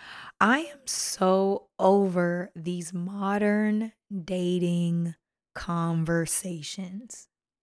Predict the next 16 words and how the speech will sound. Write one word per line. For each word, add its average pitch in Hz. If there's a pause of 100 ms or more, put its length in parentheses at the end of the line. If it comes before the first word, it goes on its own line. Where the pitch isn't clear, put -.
(600)
And 170
here's 180
why. 196 (1000)
I 208
feel 240
like 196 (440)
there 180
are 180
a 170
whole 202
bunch 233
of 214
single 190
people, 180
including 226
myself, 202